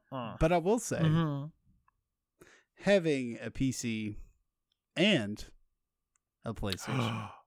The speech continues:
Speaker 1: Oh, sir, sir, sir, sir. So you di-, you dipping your toe in the devil's water?
Speaker 2: <laughs> The devil's water.
Speaker 1: Playing both sides of the field, sir. I think myself,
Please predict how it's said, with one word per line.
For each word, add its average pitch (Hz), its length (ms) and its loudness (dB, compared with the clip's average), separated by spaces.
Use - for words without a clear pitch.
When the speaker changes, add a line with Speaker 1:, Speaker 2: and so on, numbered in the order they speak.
Speaker 1:
Oh, 120 320 -2
sir, 147 360 4
sir, 151 300 6
sir, 139 300 8
sir. 160 240 8
So 123 120 2
you 170 220 4
di-, 143 320 8
you 160 180 2
dipping 156 380 6
your 113 120 4
toe 160 280 10
in 127 60 4
the 113 100 2
devil's 135 380 10
water? 170 440 12
Speaker 2:
<laughs> - 400 -2
The 135 160 -2
devil's - 760 0
water. - 400 -2
Speaker 1:
Playing 131 300 -2
both 156 260 8
sides 135 380 6
of 120 60 -4
the 117 100 -2
field, 160 380 6
sir. 151 220 10
I 254 240 12
think 185 300 4
myself, 170 840 4